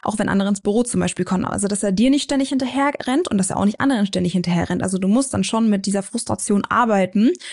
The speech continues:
und musst das Training in Schritten aufbauen. Also wenn du gerade am Anfang bist im Training, versuch wirklich erstmal vielleicht nur für eine Stunde ins Büro zu gehen, wenn es möglich ist.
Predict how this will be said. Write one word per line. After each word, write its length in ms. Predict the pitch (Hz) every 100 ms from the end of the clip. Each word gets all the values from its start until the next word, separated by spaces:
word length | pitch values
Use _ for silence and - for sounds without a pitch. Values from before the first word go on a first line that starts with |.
| - - -
und 280 | 214 214 -
musst 280 | 214 254 -
das 200 | 214 -
Training 340 | - 247 247 -
in 180 | 220 220
Schritten 400 | - 247 247 -
aufbauen. 420 | 151 - - -
Also 280 | 196 202 202
wenn 160 | 226
du 120 | 233
gerade 480 | 196 - 226 254 277
am 140 | 262 -
Anfang 380 | 254 269 233
bist 160 | 208 -
im 100 | 190
Training, 520 | - - 247 226 247 254 - - -
versuch 320 | 226 233 220
wirklich 280 | 233 - -
erstmal 280 | 247 262
vielleicht 260 | 247 240 240
nur 140 | 240
für 140 | 247 240
eine 80 | 240
Stunde 360 | - 262 240
ins 160 | 185 -
Büro 240 | 170 170
zu 160 | 165 170
gehen, 240 | 170 175
wenn 140 | 196 214
es 160 | 208
möglich 440 | 208 196 - - -
ist. 280 | 110 -